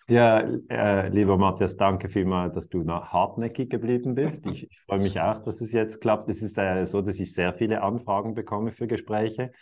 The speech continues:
Speaker 1: und einen großen Teil muss ich einfach ablehnen. Und irgendwann habe ich dann vermutlich geschaut, ja, äh, was macht der eigentlich, <laughs> der Matthias, ja, wenn der immer so, immer nochmal fragt.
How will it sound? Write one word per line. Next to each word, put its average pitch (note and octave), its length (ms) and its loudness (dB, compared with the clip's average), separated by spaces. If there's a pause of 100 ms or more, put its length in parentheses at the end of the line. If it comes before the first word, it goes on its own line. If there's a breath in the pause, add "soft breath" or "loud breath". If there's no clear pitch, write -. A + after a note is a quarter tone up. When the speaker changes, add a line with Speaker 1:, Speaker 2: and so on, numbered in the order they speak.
(420 loud breath)
Speaker 1:
und F#2+ 180 0
einen G2 160 4
großen F#2+ 320 2
Teil E2 180 -2
muss E2 180 -4
ich D#2+ 100 -2
einfach D#2 300 -4
ablehnen. G#2+ 580 2
Und F#2+ 160 -4
irgendwann G#2 480 2
habe G#2+ 140 -4
ich G2+ 80 -10
dann G2+ 180 -6
vermutlich G2+ 380 -4
geschaut, F#2 500 -2
ja, G2 360 0 (580 loud breath)
äh, - 160 -14
was F2 240 -10
macht - 260 -8
der C#3 160 4
eigentlich, C#3 380 4
<laughs> A#2 80 -2
der C3+ 140 6
Matthias, C#3 520 2
ja, G2 220 2
wenn A#2 100 -2
der A#2+ 240 0
immer A#2+ 160 4
so, A2 300 -4
immer A#2 220 2
nochmal A#2 360 -2
fragt. A#2 380 -8